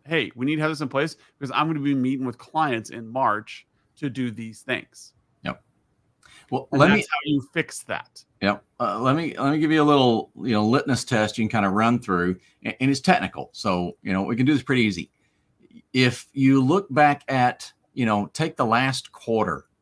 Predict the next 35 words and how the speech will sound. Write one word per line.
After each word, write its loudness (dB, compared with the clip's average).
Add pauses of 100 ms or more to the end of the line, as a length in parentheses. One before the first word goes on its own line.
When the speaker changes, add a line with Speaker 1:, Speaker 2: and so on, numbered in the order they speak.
(220)
Speaker 2:
or -10
s-, -12
maybe 0
six -8
months -8 (460)
and -4 (280)
pull 2
out 4 (280)
your 0 (100)
top 2 (300)
two 4
or -6
three 0 (460)
handful -2
of -2
tickets -8 (520)
at, 0
by 0 (600)
time. -6 (260)
All -4
right. 0 (320)
You -4
know, -2
so -4
it's -2
probably 2
an -6
easy 0
report, 2
run -2
through -6
your -2
P -2
S -2
A. 2